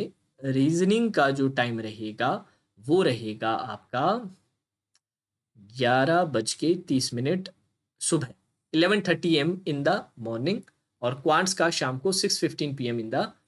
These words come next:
evening। ठीक है, ये दोनों सब्जेक्ट्स के लिए बहुत अच्छे से तैयारी करवाई जाएगी। एक प्रैक्टिस कोर्स रहेगा, but still इसमें कुछ एक दो फीचर्स हम ऐड करेंगे, जैसे कि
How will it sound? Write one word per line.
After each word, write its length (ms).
evening। 260
ठीक 140
है, 140
ये 240
दोनों 380
सब्जेक्ट्स 460
के 100
लिए 100
बहुत 360
अच्छे 200
से 140
तैयारी 320
करवाई 280
जाएगी। 300
एक 220
प्रैक्टिस 400
कोर्स 260
रहेगा, 280
but 220
still 260
इसमें 260
कुछ 220
एक 140
दो 100
फीचर्स 400
हम 100
ऐड 180
करेंगे, 340
जैसे 300
कि 240